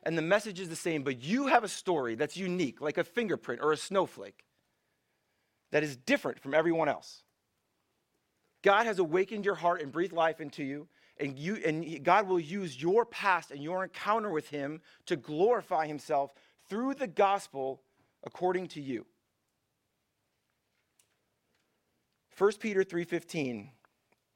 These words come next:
tells us to always be prepared to give an answer. Some people's Bibles say to make a defense. Always be prepared to an-, to give an answer or to make a defense to anyone who asks for the reason for the hope that is inside of you.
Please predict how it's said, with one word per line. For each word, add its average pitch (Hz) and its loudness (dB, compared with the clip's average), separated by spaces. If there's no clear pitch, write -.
tells 135 -4
us 139 -6
to 131 -6
always 165 2
be 165 -6
prepared 147 -4
to 120 -8
give 131 -2
an 123 -2
answer. 110 -6
Some 143 -4
people's 139 -8
Bibles 120 0
say 117 -2
to 110 -10
make 131 -2
a 143 -2
defense. 123 -6
Always 170 4
be 170 -8
prepared 170 -2
to 156 -2
an-, 147 0
to 147 -10
give 147 -2
an 165 0
answer 139 0
or 151 2
to 170 -2
make 165 4
a 208 -2
defense 151 -2
to 123 -2
anyone 160 0
who 147 -8
asks 156 -2
for - -12
the 131 -2
reason 143 -2
for 131 -8
the 120 -4
hope 143 -2
that 131 4
is 113 -2
inside 104 -4
of 76 -20
you. 80 -18